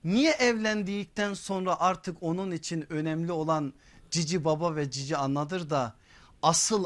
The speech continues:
ana ve baba değildir? Niye hanımın akrabaları bir adım öne geçer de kendi akrabalar ihmal edilir?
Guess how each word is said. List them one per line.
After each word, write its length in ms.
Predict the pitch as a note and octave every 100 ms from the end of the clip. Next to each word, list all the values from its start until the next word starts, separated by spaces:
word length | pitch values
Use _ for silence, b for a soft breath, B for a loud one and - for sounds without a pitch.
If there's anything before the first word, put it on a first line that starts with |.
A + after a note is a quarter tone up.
| -
ana 340 | D3 D#3+ E3+
ve 180 | D3+ C3
baba 320 | C3+ C3+ C3
değildir? 800 | B2+ A#2+ A#2 G2+ G#2+ - - - _ - B B B
Niye 300 | D#3 D3 A3+
hanımın 560 | G#3 F3 F#3 F#3+ G3+ G3
akrabaları 920 | E3+ E3 - F3 D#3+ E3+ E3+ F3+ F3
bir 280 | D#3 G3 F3 - -
adım 360 | D3 C#3+ E3 D#3+
öne 260 | D#3 D#3 D#3
geçer 500 | C#3+ C#3+ G3 F#3 D#3
de 200 | C#3+ B2 b b b -
kendi 440 | - E3+ E3+ C3+ -
akrabalar 720 | D3+ - D3+ C3+ C#3+ D3 C#3+
ihmal 420 | C#3+ A2+ C3+ C#3
edilir? 380 | B2+ A#2+ C3 B2+